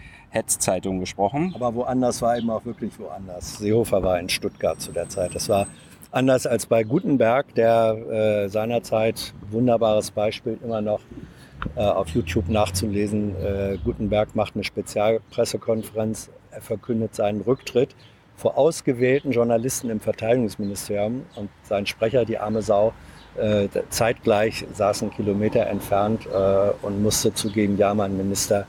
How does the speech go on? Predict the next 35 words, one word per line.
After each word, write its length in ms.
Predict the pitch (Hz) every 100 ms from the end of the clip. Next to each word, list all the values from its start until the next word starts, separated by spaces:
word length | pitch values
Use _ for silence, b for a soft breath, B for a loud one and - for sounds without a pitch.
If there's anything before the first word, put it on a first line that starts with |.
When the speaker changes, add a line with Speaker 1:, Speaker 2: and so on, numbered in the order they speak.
| B B B -
Speaker 2:
macht 240 | 104 104
das 160 | 95 -
gerade 180 | 98 95
vor 160 | - 90
ausgewählten 580 | 98 - 95 98 95 95
Journalisten. 640 | 95 92 92 - - 90 B B -
Ganz 220 | 113 131
so 160 | 135 101
hart 300 | 117 131 -
ist 180 | - 131
es 380 | 107 - - - - -
hier 220 | - 104
nicht, 300 | 104 160 - b b b b -
aber, 600 | 110 107 107 98 - 92
äh, 40 | 123
auch 160 | 117
in 80 | 113
Stuttgart, 540 | - 135 - - 110 -
da 140 | 107
war 140 | 107 107
eben 400 | 110 107 107 104 -
ein 100 | 107
Termin 400 | - 107 120 123
angesetzt 560 | 110 113 110 107 - 104
mit 120 | 92
der 100 | 98
Landespressekonferenz. 1400 | 95 127 143 - 143 - 131 131 123 - 110 117 120 - B B B -
Und 140 | 117 -
offenbar 640 | 120 131 113 113 117 113
hat, 360 | 107 101 - - -
äh, 240 | 98 98
eine 180 | 101 104
halbe 240 | 107 110 107
Stunde 320 | - 107 101
davor 540 | 95 87 - 113 120